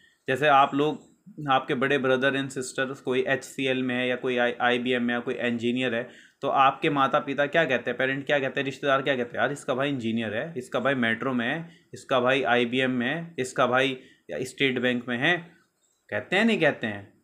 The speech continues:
या "इसकी बहन स्टेट बैंक में है, इसकी बहन एयर फोर्स में है", तो क्यों कहते हैं वो? क्योंकि एक अच्छी सैलरी के साथ रिस्पेक्ट भी मिलती है, समाज में भी रिस्पेक्ट मिलती है। हर, अगर कोई रिक्शा चला रहा हो, तो क्या कहेगा, "इसका भाई रिक्शे वाला है।" <laughs> तो वहाँ पे रिकॉग्निशन मिल रहा है,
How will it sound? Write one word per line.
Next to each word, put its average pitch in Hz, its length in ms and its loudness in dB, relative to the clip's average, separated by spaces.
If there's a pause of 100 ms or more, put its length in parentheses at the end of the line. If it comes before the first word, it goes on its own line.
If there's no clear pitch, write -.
(200)
या 131 80 2
"इसकी 143 280 -2
बहन 139 320 0
स्टेट 131 340 -2
बैंक 120 200 0
में 147 80 0
है, 156 60 2
इसकी 156 220 -4
बहन 135 280 0
एयर 139 240 2
फोर्स 123 400 -2
में 120 120 -2
है", 165 320 -6 (680)
तो - 240 -8 (200)
क्यों 220 220 2
कहते 156 300 2
हैं 127 60 0
वो? 113 140 -2
क्योंकि 151 320 -4
एक 165 100 -2
अच्छी 185 260 -2
सैलरी 139 340 0
के 127 100 -2
साथ 147 300 0
रिस्पेक्ट 123 420 -2
भी 120 140 -4
मिलती 113 240 -4
है, 117 40 -2
समाज 147 380 4
में 147 100 0
भी 131 80 2
रिस्पेक्ट 117 380 -4
मिलती 110 280 -10
है। 107 120 -10 (260)
हर, 165 120 6
अगर 160 220 4
कोई 165 160 2
रिक्शा 156 280 -2
चला 151 260 2
रहा 151 80 4
हो, - 20 0
तो 156 120 -2
क्या 151 180 2
कहेगा, 156 240 0
"इसका 165 320 0
भाई 170 140 6
रिक्शे 190 280 2
वाला 127 320 6
है।" 175 340 4 (140)
<laughs> - 260 0
तो 190 360 2 (320)
वहाँ 131 220 6
पे 156 100 0
रिकॉग्निशन 165 600 0
मिल 131 220 2
रहा 107 120 2
है, 131 360 0